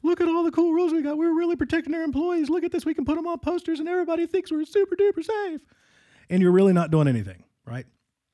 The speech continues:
Create stuff that's valuable for your people. Create stuff that helps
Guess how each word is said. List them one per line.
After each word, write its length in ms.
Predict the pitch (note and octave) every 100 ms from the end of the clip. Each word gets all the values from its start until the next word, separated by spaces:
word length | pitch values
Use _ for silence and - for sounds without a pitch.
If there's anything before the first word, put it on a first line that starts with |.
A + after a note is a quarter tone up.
| - -
Create 320 | - F#3+ A3 -
stuff 240 | - D3
that's 140 | B2
valuable 420 | G#2 A#2 A#2 A2 G#2
for 100 | A2
your 100 | G2+
people. 360 | A2 F#2+ G2+ - - _
Create 340 | - E3 F3 -
stuff 420 | - B2+ G2 - _ _ -
that 120 | A#2+
helps 640 | - - F#3+ - - -